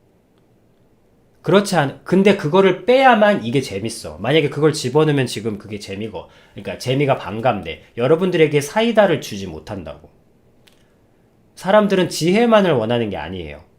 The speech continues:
사이다도 원해. 지혜와 사이다를 같이 섞으려면 여기 있는 상대방들을 약간 상식 이하로 떨어뜨려야 돼. 그래야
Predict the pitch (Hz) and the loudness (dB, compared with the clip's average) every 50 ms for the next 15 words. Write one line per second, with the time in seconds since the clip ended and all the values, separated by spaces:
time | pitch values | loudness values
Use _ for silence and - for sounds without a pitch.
0 | _ _ _ _ _ _ _ _ _ _ _ _ _ _ _ _ _ _ _ _ | _ _ _ _ _ _ _ _ _ _ _ _ _ _ _ _ _ _ _ _
1 | _ _ _ _ _ - - - - 196 208 202 196 165 135 113 104 90 80 76 | _ _ _ _ _ -20 -12 -6 -4 -2 -2 0 0 0 0 0 -4 -8 -10 -10
2 | 76 76 - - _ _ _ - - - 143 151 165 175 175 175 165 165 - - | -12 -16 -20 -20 _ _ _ -12 -6 -4 -2 0 0 2 4 4 4 2 2 0
3 | 202 202 202 196 185 170 160 151 139 147 - 98 - - 135 131 175 180 175 - | 0 0 2 2 2 2 2 2 0 -2 -6 -12 -12 -10 -10 -8 -8 -8 -4 -2
4 | 175 139 113 104 120 151 147 113 85 - - - _ _ _ 113 110 - 156 180 | -2 -2 0 0 0 0 0 0 -2 -8 -14 -20 _ _ _ -2 0 0 4 4
5 | 196 190 180 175 170 170 190 196 196 190 180 160 135 117 110 104 123 131 135 117 | 4 4 4 2 0 0 -2 -2 -2 -2 -2 -2 -2 -4 -4 -4 -2 -2 0 -2
6 | 87 76 - - _ _ - 95 - - 120 117 - - 214 220 220 202 160 107 | -2 -4 -10 -20 _ _ -12 -10 -8 -6 -8 -6 -6 -6 -6 -6 -6 -8 -8 -8
7 | 95 98 107 110 104 110 - 156 165 196 202 202 202 - 104 82 76 76 - - | -6 -4 -4 -4 -6 -6 -4 -2 -2 0 -2 -2 -4 -8 -10 -10 -10 -12 -16 -20
8 | - - _ _ _ _ _ _ _ _ _ _ _ _ _ - - 120 131 131 | -20 -20 _ _ _ _ _ _ _ _ _ _ _ _ _ -10 -6 -2 0 2
9 | 139 151 165 185 196 - | 4 4 2 2 -2 -6